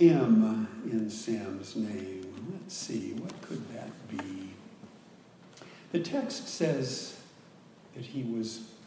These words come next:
moved with compassion. Let's, let's tweak that word a little bit. Let's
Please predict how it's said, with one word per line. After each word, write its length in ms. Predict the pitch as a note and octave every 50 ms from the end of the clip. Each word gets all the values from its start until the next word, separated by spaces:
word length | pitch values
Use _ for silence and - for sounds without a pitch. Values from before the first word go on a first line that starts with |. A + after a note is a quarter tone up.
| - -
moved 720 | B2+ C3 D#3+ E3+ D3+ C3+ A2+ A2 G#2 - - - - - - - - - - - - - - - - - - - - - - - - - - - - - - - - - - -
with 240 | - - - -
compassion. 760 | - - A#2 A2 - - A2 G#2 G2+ G2+ G2+ - - - - -
Let's, 260 | A#3 B3 - - -
let's 200 | C4+ - - -
tweak 400 | - - - - D3 - - -
that 200 | - A#2+ - -
word 140 | - A#2 A2+
a 40 |
little 220 | A2 A2+ A#2 A2+ A2
bit. 240 | - A#2 - - -
Let's 420 | A3+ A3+ - - - - - -